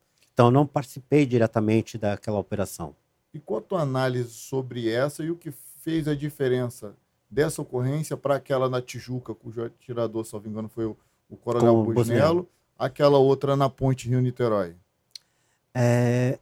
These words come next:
Speaker 1: eu acho que a, quando a...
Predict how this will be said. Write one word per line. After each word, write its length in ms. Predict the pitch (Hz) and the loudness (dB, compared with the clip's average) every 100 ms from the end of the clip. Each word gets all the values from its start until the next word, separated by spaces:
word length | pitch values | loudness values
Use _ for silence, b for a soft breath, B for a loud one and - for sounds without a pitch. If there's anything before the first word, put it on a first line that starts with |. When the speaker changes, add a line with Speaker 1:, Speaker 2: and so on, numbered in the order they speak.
| - | -2
Speaker 1:
eu 160 | 156 | 6
acho 220 | 143 139 - | 6 6 0
que 100 | 151 | 0
a, 760 | 143 139 135 127 120 117 117 _ _ _ _ _ _ _ _ _ _ | 2 0 0 0 0 -4 -8 _ _ _ _ _ _ _ _ _ _
quando 200 | - 147 | 0 2
a... 80 | 143 | 2